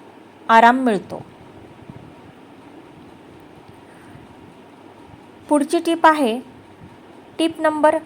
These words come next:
आठ, दररोज तुळशीचा काढा पिल्याने संसर्ग होण्याची शक्यता कमी होते.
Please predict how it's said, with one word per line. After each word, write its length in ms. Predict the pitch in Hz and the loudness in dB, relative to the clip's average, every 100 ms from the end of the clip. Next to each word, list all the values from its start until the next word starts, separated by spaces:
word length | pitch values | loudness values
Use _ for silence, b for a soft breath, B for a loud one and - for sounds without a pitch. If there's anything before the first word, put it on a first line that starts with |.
| - - - | -14 -14 -2
आठ, 280 | 214 190 208 - - - - - - - - - - - - - - | 0 0 -4 -14 -20 -20 -20 -20 -20 -20 -20 -20 -20 -20 -20 -20 -4
दररोज 680 | 247 302 330 349 247 233 - - - - - - | 6 8 8 8 6 2 -4 -18 -20 -20 -10 -2
तुळशीचा 480 | 302 285 339 330 | -2 0 0 2
काढा 320 | 320 311 269 285 | 2 4 4 4
पिल्याने 560 | 285 277 262 269 202 208 - B B B B - - - - | 0 0 0 0 -6 -10 -18 B B B B -20 -20 -20 -10
संसर्ग 560 | 294 294 311 359 339 320 320 330 330 - | -2 0 2 6 6 6 4 2 -8 -4
होण्याची 380 | 277 269 269 302 | 0 0 0 -2
शक्यता 580 | 285 330 330 320 226 233 - - - - | -2 -2 -2 -2 -4 -6 -14 -20 -16 -4
कमी 200 | 240 269 | -2 -2
होते. 400 | 294 226 160 | -4 -6 -10